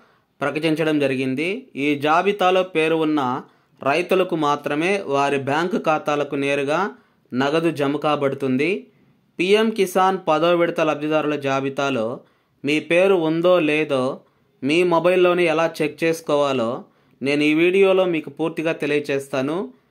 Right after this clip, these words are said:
దయచేసి ఈ వీడియోని ఎక్కడా కూడా స్కిప్ చేయకుండా పూర్తిగా చూడండి. అలాగే నా ఛానల్ని ఇప్పటి వరకు మీరు సబ్స్క్రైబ్ చేసుకోకపోతే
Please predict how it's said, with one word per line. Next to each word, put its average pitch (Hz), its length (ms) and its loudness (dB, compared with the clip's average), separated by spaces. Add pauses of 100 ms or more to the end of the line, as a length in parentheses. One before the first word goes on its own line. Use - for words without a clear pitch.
(580)
దయచేసి 175 560 0
ఈ 165 40 4
వీడియోని 170 340 2
ఎక్కడా 165 260 -2
కూడా 156 240 0
స్కిప్ - 380 -8
చేయకుండా 151 340 -2
పూర్తిగా 139 460 -4
చూడండి. 135 640 -4 (440)
అలాగే 185 340 2
నా 165 160 2
ఛానల్ని 165 440 0
ఇప్పటి 180 340 -2
వరకు 175 260 0
మీరు 156 200 -2
సబ్స్క్రైబ్ 165 640 -4
చేసుకోకపోతే 139 920 -4